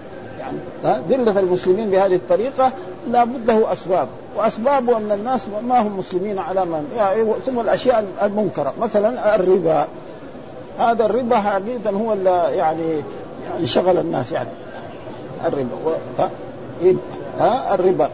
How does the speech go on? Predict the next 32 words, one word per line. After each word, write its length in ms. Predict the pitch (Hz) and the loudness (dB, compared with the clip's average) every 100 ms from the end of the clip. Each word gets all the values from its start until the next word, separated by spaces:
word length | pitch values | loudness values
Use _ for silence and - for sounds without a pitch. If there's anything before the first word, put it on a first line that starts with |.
| 175 | 0
والله 260 | 208 220 | 0 2
قال: 260 | 240 202 180 | 4 4 2
"فأذنوا 420 | 214 190 208 190 | 0 0 2 2
بحرب 400 | 170 180 226 190 | 0 2 0 2
من 240 | 185 175 | 0 2
الله 400 | 175 175 226 233 | 2 4 4 4
ورسوله". 580 | 196 175 - - 156 135 123 - - - - - - - - - - - - - - | 2 2 0 -2 -6 -6 -10 -16 -16 -16 -16 -16 -16 -16 -16 -16 -16 -14 -14 -14 -12
ها؟ 140 | 78 - - - - 190 | -10 -12 -14 -14 -12 -8
ها؟ 120 | - - - - | -8 -10 -10 -4
يعني 220 | 160 151 | -4 -2
الربا 340 | 143 214 247 | -2 0 0
الآن 280 | - - 226 - | 2 2 2 2
كل 180 | 277 240 | 2 2
البلاد 400 | 190 190 220 214 | 2 4 4 2
الإسلامية 640 | 180 175 180 185 254 254 208 | -2 0 0 0 0 0 0
و-، 340 | 185 151 120 | 0 0 2
و-، 240 | 202 - 220 | 0 2 2
وجاءوا 280 | 208 269 | 6 6
كمان 340 | 240 214 240 226 | 6 2 -2 0
علماء 520 | 202 202 220 262 226 - - - - - 240 | 0 2 4 2 0 -4 -16 -16 -14 -10 -8
يعني 240 | 220 214 208 | -6 -6 2
قلبوا 260 | 220 233 196 | 2 4 4
الأمور 340 | 180 175 170 | 2 2 2
يعني. 200 | 151 123 117 - - | 0 -2 -6 -12 -8
ها؟ 140 | 156 165 139 160 | -6 -6 -4 2
يقول 180 | 190 208 | 4 4
لك: 160 | 180 | 2
"لا، 280 | 190 208 190 190 - | 4 4 2 0 -2
أن 120 | 190 | -2
الربا 400 | 180 202 226 233 | 0 2 4 4
ربا 280 | 208 190 185 | 4 2 4
إيه؟ 280 | 185 202 | 4 2